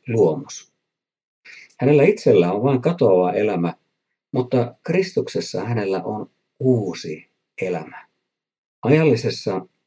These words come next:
elämässä, tässä maailmassa, tämä toteutuu uskon kuuliaisuudessa, mutta kerran tämä yhteys vaihtuu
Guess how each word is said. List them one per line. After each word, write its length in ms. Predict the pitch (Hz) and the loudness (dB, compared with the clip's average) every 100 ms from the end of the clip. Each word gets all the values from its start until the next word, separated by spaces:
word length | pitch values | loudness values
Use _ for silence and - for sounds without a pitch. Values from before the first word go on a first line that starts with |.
| _ | _
elämässä, 500 | 113 123 95 87 - | 2 2 0 -4 -8
tässä 260 | - 123 120 | -10 -8 0
maailmassa, 640 | 123 131 107 85 82 - | 2 4 2 -2 -6 -10
tämä 220 | 104 107 113 | -8 -6 -2
toteutuu 880 | 131 123 - 87 - 82 87 - | -2 -2 -4 -4 -2 -2 0 0
uskon 340 | 151 - 90 87 | -2 -2 -6 -2
kuuliaisuudessa, 1040 | 131 104 82 78 - 143 - - - - - _ - - - | 0 2 0 -2 -4 -4 -4 -8 -14 -18 -18 _ -20 -14 -10
mutta 180 | 113 - | -8 -2
kerran 440 | 165 190 135 95 | 0 2 2 -2
tämä 320 | 98 98 87 - | -4 -4 -4 -2
yhteys 680 | 135 - _ - 147 - | -2 -2 _ -2 -2 -2
vaihtuu 680 | - 92 - - - - | -2 -4 -6 -4 -2 -2